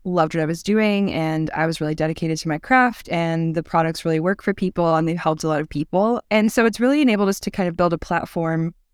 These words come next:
for what we wanna talk about, which is, like, herbal education, especially as, like, the space has become so commodified and there's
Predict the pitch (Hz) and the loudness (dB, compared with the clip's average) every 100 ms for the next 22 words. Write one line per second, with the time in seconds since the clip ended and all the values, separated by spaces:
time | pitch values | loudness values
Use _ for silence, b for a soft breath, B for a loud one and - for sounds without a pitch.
0 | _ - 170 160 156 151 - 185 190 190 | _ -2 0 0 0 -2 -6 -2 2 4
1 | 214 196 196 214 254 165 156 - 190 180 | 4 2 2 0 2 0 0 -4 -2 -2
2 | - 190 185 185 180 196 - 170 - 185 | 0 0 2 2 2 -2 -2 -2 0 -2
3 | 180 175 180 180 170 180 170 160 160 160 | 0 -2 -2 -4 -2 -2 0 0 -2 -2
4 | 151 156 - _ _ _ 175 180 170 165 | -2 -4 -10 _ _ _ 2 4 6 4
5 | 165 165 160 - - - 190 185 180 180 | 2 0 -2 -4 -10 0 0 0 -6 -6
6 | - 170 - 170 - 170 151 156 - 160 | -2 -2 -2 -4 0 -2 0 -2 -2 0
7 | 151 151 156 - 175 160 156 156 156 170 | 0 -2 -4 -6 -4 -2 0 -2 -2 -2
8 | 180 | -2